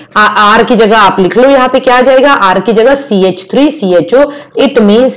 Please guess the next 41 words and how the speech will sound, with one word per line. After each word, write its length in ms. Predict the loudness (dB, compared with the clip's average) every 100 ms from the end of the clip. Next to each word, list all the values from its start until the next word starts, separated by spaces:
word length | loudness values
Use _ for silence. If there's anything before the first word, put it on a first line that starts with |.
| -2
ये 200 | 0 2
convert 460 | 2 2 2 0
हो 100 | 0
रहा 120 | -2 -2
है 60 |
आपका 400 | -4 -4 -2 -2 -2 -6
acetaldehyde 1200 | -4 0 0 0 -2 0 0 0 0 -2 -4 -4
में। 240 | -4 -6 -8 -20 _
किसमें? 480 | -6 0 0 0 0
Acetaldehyde 760 | 0 0 2 0 0 0 0 0
में, 100 | 0
और 140 | 0
साथ 260 | 0 -2 -2
में 180 | -2 -2
एचसीएल 480 | -4 -8 -6 -2 0
भी 520 | -2 -4 -2 -2 -2 -8 -14 -4
यहाँ 180 | -2 0
पे 280 | 0 0 2
as 60 |
a 120 | 0
by 200 | 2 0
product 440 | -2 -4 -2 -2 0
निकलेगा। 680 | -2 -2 -2 0 0 0 -4 -16 -12
Similarly 600 | -2 2 4 4 2 2
एक 180 | 0 2
और 140 | 2
example 500 | 2 2 0 0 0
लेकर 300 | 0 0 0
मैं 100 | 0
आपको 240 | 0 -2 -2
समझाती 440 | 0 0 0 0
हूँ। 80 | 0
जैसे 320 | 0 0 -2
कि 100 | 0
हमारे 260 | 0 0 0
पास 300 | -2 -2 -2
में 140 | -4
सी 260 | -4 -2 -2
सिक्स 320 | 0 -4 -4
एच 260 | -4 -4 -4
फ़ाइव 340 | -2 0